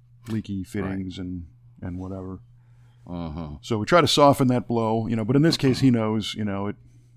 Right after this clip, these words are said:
Speaker 1: he knows it needs everything. Uh,
Speaker 2: Yeah.
Speaker 1: it's just
Speaker 2: It, it's hard to, it's, it's hard to not know that just by looking at, looking at it on the outside.
Speaker 1: Yeah, yeah.
Speaker 2: I mean
Speaker 1: It's just how much of everything does it need is the,
Speaker 2: Mm.
Speaker 1: is the big question.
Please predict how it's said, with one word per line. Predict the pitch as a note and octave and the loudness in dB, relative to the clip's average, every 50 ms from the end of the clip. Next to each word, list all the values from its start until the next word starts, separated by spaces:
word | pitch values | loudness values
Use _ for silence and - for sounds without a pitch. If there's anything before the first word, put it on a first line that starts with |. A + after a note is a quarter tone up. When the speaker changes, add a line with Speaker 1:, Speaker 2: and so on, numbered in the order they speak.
| - _ - | -20 _ 0
Speaker 1:
he | F3 F#3+ | 4 4
knows | D3 A#2 G#2+ G#2+ G#2+ A2 G#2+ - - - - | 4 4 2 0 -4 -6 -6 -8 -10 -10 -8
it | A2 A2+ G#2+ | -8 -6 -4
needs | A2 G#2+ G#2 G2 F2 | -4 -4 -4 -4 -6
everything. | G2+ F2 E2+ F2 E2+ F2 F#2+ G2 F2 - _ - - - - - - - _ - F#2+ | -8 -10 -10 -12 -10 -10 -10 -10 -10 -14 _ -20 -20 -20 -20 -20 -20 -20 _ -14 -12
Uh, | F#2 | -10
Speaker 2:
Yeah. | F#2 E2+ E2+ F2 E2 - - - - | -8 -8 -8 -10 -12 -16 -18 -16 -14
Speaker 1:
it's | F#2+ F2+ - | -14 -12 -12
just | G2 E2+ | -10 -8
Speaker 2:
It, | G#2+ - G#2+ - - | -6 -6 -8 -8 -8
it's | D3+ C#3+ C#3 B2+ - | -8 -6 -6 -6 -2
hard | B2 D3 D3 D3 D3 B2 | 2 4 6 6 4 2
to, | A2+ A#2+ A#2 B2 | 0 -4 -2 0
it's, | B2 B2 G2 A2 - - - - - | -2 -2 -2 -6 -12 -14 -14 -8 -6
it's | B2 A#2+ - - | -6 -6 -6 -4
hard | C3 B2+ B2+ A2+ F#2 | -2 0 0 0 -2
to | G2+ | -2
not | G2+ G2+ G2+ G2 F2 E2+ | -2 0 0 0 -2 -4
know | E2 D#2+ | -8 -8
that | D2 D#2+ D#2+ - - | -8 -8 -10 -10 -8
just | - G2+ - - | -8 -10 -8 -6
by | - F2 E2+ | -6 -6 -4
looking | F2 F2 F2 - E2+ E2 D#2+ D2+ | -4 -6 -8 -8 -10 -10 -10 -10
at, | D2+ - - - _ _ _ _ - - _ _ _ _ | -12 -12 -14 -18 _ _ _ _ -20 -20 _ _ _ _
looking | - F#2+ F2+ - - F2+ E2+ | -12 -12 -12 -10 -10 -10 -10
at | E2 D2+ | -10 -10
it | D2+ C#2+ D#2 | -10 -12 -12
on | D2+ D2 | -12 -12
the | D2 D2 | -12 -12
outside. | D2 D2 - - - E2+ D2+ C#2+ B1+ G#1 G1+ - - - _ - | -12 -12 -14 -14 -12 -10 -10 -10 -12 -14 -16 -20 -20 -20 _ -10
Speaker 1:
Yeah, | A2 G#2 F#2+ F2+ - - - - - | -10 -8 -8 -8 -12 -14 -18 -18 -16
yeah. | - E2+ E2 D#2+ | -14 -14 -12 -12
Speaker 2:
I | C2+ | -12
mean | C#2 C2+ A1 - - - - - - | -14 -16 -16 -18 -20 -20 -18 -14 -14
Speaker 1:
It's | G#2 - | -12 -10
just | - F#2+ - - - | -12 -14 -14 -10 -6
how | - C3+ C3+ A#2+ | -2 0 2 4
much | A#2 A#2+ B2 A#2 - - | 4 4 2 2 0 -4
of | A2+ G2 | -6 -8
everything | G#2+ G2+ G2 F#2+ F#2 F2+ F2 F2+ F2+ | -8 -6 -6 -6 -8 -8 -10 -10 -10
does | F2+ F2+ E2+ | -10 -10 -10
it | F#2+ E2 | -10 -12
need | E2+ F2 F2 F2 E2 E2+ | -12 -12 -14 -14 -14 -14
is | D#2+ D2+ D2+ | -14 -12 -12
the, | - | -12
Speaker 2:
Mm. | D#2 - - _ _ _ _ - - - _ - _ - - | -14 -16 -20 _ _ _ _ -20 -20 -20 _ -20 _ -20 -20
Speaker 1:
is | - E2 | -18 -18
the | E2+ | -16
big | D#2+ E2 F2 D#2+ | -16 -14 -14 -12
question. | - G2 F#2 F2+ F2 - - E2+ D#2 | -10 -8 -8 -8 -8 -10 -14 -16 -16